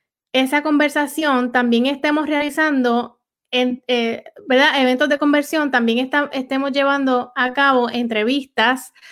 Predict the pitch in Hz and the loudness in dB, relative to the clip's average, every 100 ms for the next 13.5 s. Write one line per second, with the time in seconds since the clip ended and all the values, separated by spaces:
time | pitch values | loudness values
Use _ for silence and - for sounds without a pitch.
0 | - - - 240 240 220 220 233 240 262 | -20 -12 -2 0 2 2 2 2 2 2
1 | 262 262 285 285 269 220 226 240 240 247 | 2 2 0 -2 -2 -4 -4 -6 -2 -2
2 | 247 214 240 247 247 220 208 208 202 190 | -2 -4 -4 -4 -2 -2 0 -2 -4 -8
3 | 208 - - - - - - - - - | -10 -14 -20 -20 -20 -20 -20 -20 -20 -20
4 | _ - 262 311 302 262 269 254 247 254 | _ -4 -2 2 0 4 4 6 4 0
5 | - _ _ _ _ _ _ - 285 247 | -12 _ _ _ _ _ _ -8 -4 -2
6 | 311 392 392 359 339 339 330 277 277 277 | 2 2 2 0 0 -4 0 2 2 -2
7 | - - _ _ _ _ _ - 294 311 | -12 -20 _ _ _ _ _ 2 2 4
8 | 359 381 359 - 254 269 269 269 277 269 | 2 0 -4 -4 -2 0 0 0 0 0
9 | 254 240 226 226 240 254 240 226 208 226 | 0 0 -2 -2 -2 -4 -4 -6 -6 -6
10 | 240 - 240 214 208 208 220 233 240 247 | -10 -10 -8 -4 -4 -4 -4 -4 -6 -8
11 | - _ _ 226 247 247 240 220 240 254 | -18 _ _ -2 0 2 2 4 2 2
12 | 240 233 220 208 208 214 233 - 208 202 | 2 2 0 0 0 0 -2 -6 -4 -2
13 | 208 196 185 233 | -2 -2 -4 -8